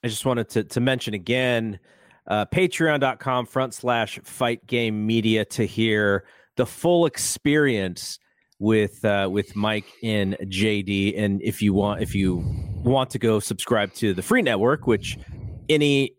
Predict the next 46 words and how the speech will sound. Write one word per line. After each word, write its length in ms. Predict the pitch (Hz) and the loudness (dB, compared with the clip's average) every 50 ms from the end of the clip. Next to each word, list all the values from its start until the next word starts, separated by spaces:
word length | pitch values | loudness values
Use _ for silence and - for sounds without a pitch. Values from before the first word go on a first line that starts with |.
| _ _ | _ _
Apple, 360 | 147 147 143 - - 151 139 | -2 -2 -2 0 0 2 2
Spotify, 540 | 123 - - - 135 131 120 - 127 123 123 | 0 0 0 0 0 0 0 0 2 2 4
all 120 | 117 117 120 | 4 4 2
that 140 | 113 110 | 2 0
stuff, 200 | - - 123 104 | 0 -2 -2 -2
just 180 | - - 107 - | -2 -6 -4 -2
search 220 | - 123 - - | -2 -2 -2 -2
for 120 | - - 101 | -4 -4 -2
Fight 280 | - - 110 107 - | -2 -2 -4 -4 -4
Game 220 | - 107 101 95 98 | -4 -4 -4 -2 -2
Media 420 | 101 101 98 101 95 92 92 95 | -2 0 0 0 2 0 0 -2
in 160 | - 98 95 | -4 -4 -4
your, 160 | 95 90 87 90 | -2 -2 -2 -2
in 180 | - 90 92 | -2 -2 0
your, 260 | 92 87 87 85 85 | 0 2 2 2 2
uh, 180 | 85 80 80 80 - - - - - _ _ | 2 0 0 -2 -6 -12 -20 -20 -20 _ _
wherever 260 | - 110 120 127 120 | 0 2 2 2 2
you 140 | 113 98 95 | 0 0 0
listen 320 | 95 101 95 - - 90 87 - - - | 0 -2 -2 -2 -4 -6 -8 -10 -12 -10
to, 220 | - - 92 98 - - | -6 -6 -6 -6 -6 -8
to 100 | - - | -10 -6
podcasts. 480 | - 113 104 107 104 - 104 92 - - | -2 -2 -2 -2 -2 -4 -6 -6 -4 -6
And 120 | 98 98 95 | -6 -4 -6
you 80 | 90 | -4
can 160 | - 110 98 | -4 -2 0
also 280 | 107 107 107 - - 107 | 0 0 0 0 -2 -4
hear, 420 | 92 - 101 95 92 87 85 80 - _ - _ _ _ _ _ _ _ | -2 -2 -2 0 0 0 0 -2 -6 _ -20 _ _ _ _ _ _ _
uh, 400 | - 101 90 87 87 85 80 80 80 | -2 0 0 0 0 0 0 -2 -2
the 140 | 98 107 110 | -2 -4 -2
partial 420 | - - 202 240 233 - - 175 | 0 2 4 4 4 4 2 0
version, 420 | 135 107 123 117 104 95 101 87 90 | 2 2 0 0 2 0 -2 -2 -2
the 140 | 107 131 - | -2 0 0
Impact 440 | 180 175 - 151 160 143 - - - | 0 0 0 0 -2 -2 -2 -2 0
review 640 | 131 123 107 107 123 131 127 123 104 95 87 80 - _ - - _ - - - - | 0 0 2 2 2 4 4 4 2 2 0 -2 -6 _ -20 -20 _ -20 -20 -4 0
of 320 | 127 120 113 107 90 90 - - 98 95 | 0 2 2 0 -2 -6 -12 -16 -6 -2
Brace 420 | - 113 113 113 110 101 - - - _ | 0 2 2 2 0 -2 -6 -10 -12 _
for 640 | - - - - 113 104 98 95 95 92 90 90 - _ _ _ _ _ _ _ _ | -18 -8 -2 0 2 2 4 2 2 2 0 0 -4 _ _ _ _ _ _ _ _
Impact. 680 | 123 131 131 123 - - 92 85 85 92 - _ _ 117 | 0 0 0 -2 -2 -4 -2 -2 -2 -4 -6 _ _ 0
Uh, 320 | 113 104 104 104 107 101 - _ _ _ _ | 0 2 2 2 0 0 -2 _ _ _ _
but 100 | - 147 | 0 2
yeah, 160 | 147 202 247 | 2 2 4
man, 220 | 240 208 202 220 190 | 4 2 2 2 2
thanks 280 | - 190 196 214 - | 2 2 2 2 0
for 120 | - 226 202 | 0 -2 0
doing 300 | 123 151 160 185 196 196 | 2 4 4 4 4 4
this. 360 | 208 214 226 220 - - | 2 2 2 0 -2 -6